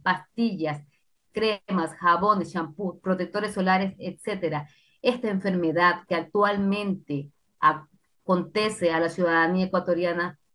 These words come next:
no está considerado como medicamento, está considerado como que si fuese cosméticos. Además, por la justicia tributaria se recomendó en su momento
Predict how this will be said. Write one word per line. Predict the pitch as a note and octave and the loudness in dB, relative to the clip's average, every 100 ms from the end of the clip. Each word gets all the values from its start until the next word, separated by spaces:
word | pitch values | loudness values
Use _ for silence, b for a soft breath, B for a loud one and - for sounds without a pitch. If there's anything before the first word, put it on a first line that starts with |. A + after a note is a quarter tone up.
| _ _ _ - | _ _ _ 0
no | G#3+ | 2
está | B3 B3 A#3 | 2 2 2
considerado | A#3+ A#3 A#3 G3 F#3+ G#3 | 2 0 0 2 4 2
como | G#3 G3 | 0 0
medicamento, | F#3 F3 F3+ E3+ F#3 G3+ F#3+ - C#3+ D3 _ | 0 0 -4 -4 -2 -2 -4 -4 -8 -8 _
está | D#3 - F#3+ | -6 -2 0
considerado | G3+ F#3+ F#3+ F3+ F3+ F3+ F#3+ F#3 - - | 0 -2 0 2 4 4 4 2 -4 -4
como | F#3 | -2
que | F3 | -2
si | F3 F#3 | -4 -4
fuese | G3 F#3+ G3 | -2 -2 -2
cosméticos. | F3 D3+ F3 - - - - - - - _ _ _ - _ _ _ _ _ _ b b b b | -4 -2 -2 -4 -8 -8 -8 -10 -16 -20 _ _ _ -20 _ _ _ _ _ _ b b b b
Además, | F3 F#3 F#3+ G#3 A3 - _ _ _ _ - _ - | 0 4 6 6 2 0 _ _ _ _ -20 _ 0
por | G3+ | 4
la | F#3+ | 4
justicia | F#3+ - B3+ | 2 2 2
tributaria | A#3 A3+ F#3+ G3+ G#3 F#3 F3 | 0 0 0 0 2 0 0
se | F#3 | -2
recomendó | F3 F#3 F3+ F3 F#3 G3+ G3 | 0 -2 -2 -2 2 2 2
en | F#3 F#3 | -2 -8
su | - | -4
momento | F#3 F#3 G3+ G3 G3+ G3+ | -2 0 -2 -4 -4 -6